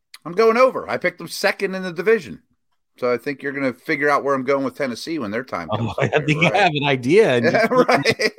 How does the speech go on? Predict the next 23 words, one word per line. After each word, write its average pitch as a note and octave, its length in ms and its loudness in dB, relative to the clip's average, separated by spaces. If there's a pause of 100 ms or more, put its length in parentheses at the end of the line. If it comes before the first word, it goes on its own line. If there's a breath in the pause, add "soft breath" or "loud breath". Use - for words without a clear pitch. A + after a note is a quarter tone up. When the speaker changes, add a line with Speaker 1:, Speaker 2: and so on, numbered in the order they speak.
(140)
Speaker 2:
making F3 160 2
those C#3+ 120 2
Titans E3 380 -2
fans D3 340 2
are C#3+ 60 4
even C#3+ 260 4
more C#3+ 300 4
upset F#2+ 480 -2
now. G2 180 0
Listen G2 420 -2 (300 soft breath)
to A2 80 -2
back-to-back G#2+ 600 0
pods, F#2 380 -2
just C3 280 -6
Speaker 1:
<laughs> - 260 -12
Speaker 2:
trashing. A#2 520 -4
Speaker 1:
You're C3+ 160 0
just D3 220 -2
killing C3+ 320 2
'em, D#2+ 180 -12
right? G2+ 260 0
Speaker 2:
I - 460 -20
mean, A2+ 180 -6